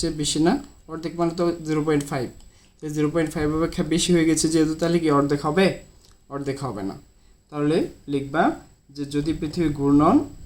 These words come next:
বর্তমান ঘূর্ণনের চেয়ে টেন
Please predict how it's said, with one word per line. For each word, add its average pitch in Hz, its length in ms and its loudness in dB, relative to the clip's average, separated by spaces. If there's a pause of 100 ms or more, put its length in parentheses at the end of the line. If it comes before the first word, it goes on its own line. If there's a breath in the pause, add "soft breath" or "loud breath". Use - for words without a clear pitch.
(440)
বর্তমান 160 340 0 (100)
ঘূর্ণনের 143 400 6 (100)
চেয়ে 165 200 2 (1400)
টেন 147 180 0